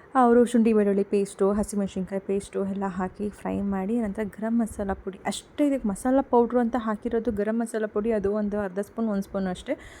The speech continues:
ಧನಿಯಾ ಪುಡಿ ಆಗಲಿ, ಖಾರ ಪುಡಿ ಆಗಲಿ, ಅರಿಶಿನ ಪುಡಿ ಆಗಲಿ ಏನೂ ಹಾಕಿಲ್ಲ ಇದಕ್ಕೆ. ಮತ್ತು ಜೀರಾ ರೈಸನ್ನು ಬಳಸಿದ್ದಾರೆ. ನಾರ್ಮಲ್ಲು ಕೋಲಂ ರೈಸು ಅಥವಾ ಏನಾದರೂ ಸಣ್ಣ ಅಕ್ಕಿ ಅಂತ ಏನಂತೀವಿ ಅದು ಯಾವುದು ಬಳಸಿಲ್ಲ.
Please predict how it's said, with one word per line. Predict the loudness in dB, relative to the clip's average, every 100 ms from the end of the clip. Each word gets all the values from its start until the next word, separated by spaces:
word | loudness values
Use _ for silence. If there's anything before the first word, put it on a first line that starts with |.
| -20 -4 2
ಧನಿಯಾ | 4 4
ಪುಡಿ | 2 4
ಆಗಲಿ, | 2 2 -4
ಖಾರ | 0 -2
ಪುಡಿ | -2 -2 -2
ಆಗಲಿ, | -2 -2 -2
ಅರಿಶಿನ | -2 -4
ಪುಡಿ | -2 -2
ಆಗಲಿ | 0 -2 -4 -6
ಏನೂ | -4 0 2 4 4
ಹಾಕಿಲ್ಲ | 4 2 0 -4 -4 -6 -20 -20 -8
ಇದಕ್ಕೆ. | -4 -2 0 2
ಮತ್ತು | 4 4 2 2
ಜೀರಾ | 2 4 4
ರೈಸನ್ನು | 4 2 -2 -4
ಬಳಸಿದ್ದಾರೆ. | -2 -2 -2 -4 -2 -2
ನಾರ್ಮಲ್ಲು | 0 0 2 2 4 6 6 4 2 -2
ಕೋಲಂ | 2 2 4
ರೈಸು | 0 -2 0 -2
ಅಥವಾ | -2 -2 -2
ಏನಾದರೂ | -2 -4 -6
ಸಣ್ಣ | -6 -6 -6
ಅಕ್ಕಿ | -8 -12
ಅಂತ | -10
ಏನಂತೀವಿ | -10 -6 -2
ಅದು | -2 -2
ಯಾವುದು | -4 -4
ಬಳಸಿಲ್ಲ. | -6 -8 -4